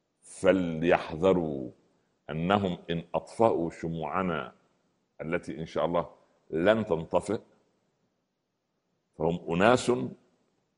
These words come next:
سوف يبقون معنا في الظلام، لأنه ليس ل-، لديهم أثارة من نور. وهذا كلام مهم. لماذا؟ لأن سبحان الله العظيم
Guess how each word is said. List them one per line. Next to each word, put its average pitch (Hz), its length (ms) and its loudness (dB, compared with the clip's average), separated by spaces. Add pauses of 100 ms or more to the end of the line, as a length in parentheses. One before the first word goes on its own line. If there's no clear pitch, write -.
(300)
سوف 85 300 2
يبقون 107 580 6
معنا 98 460 4
في - 120 -8
الظلام، 87 540 2 (440)
لأنه 82 800 -6
ليس 107 340 0
ل-، 92 340 2
لديهم 87 540 0 (100)
أثارة 80 500 0
من 69 220 -12
نور. 64 240 -14 (960)
وهذا 78 220 -4
كلام 78 380 -2
مهم. 90 320 -4 (880)
لماذا؟ 80 560 2 (640)
لأن 170 640 4 (100)
سبحان 117 420 -2
الله 127 220 6
العظيم 107 480 2